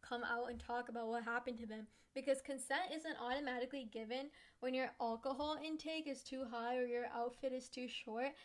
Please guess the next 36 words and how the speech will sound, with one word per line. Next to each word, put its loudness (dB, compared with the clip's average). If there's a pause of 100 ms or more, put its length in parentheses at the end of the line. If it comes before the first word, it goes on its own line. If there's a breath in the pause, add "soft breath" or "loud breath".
(240 loud breath)
And 2
I 0
know 2
people -2
are -2
gonna 2
listen 2
to -2
this 0
and -2
say, 4
"What 4
about 2
the 0
falsely 0
accused?" -2 (1160 soft breath)
Out 2
of 2 (120)
all 10
people 2
who 0
are, 2 (200)
who -6
report 0
for 2
rape 0
in -4
all 2
the 4
reported 0
cases, -4 (420 loud breath)
zero 4
point -6 (160)
five 6 (160)
of -6
them -6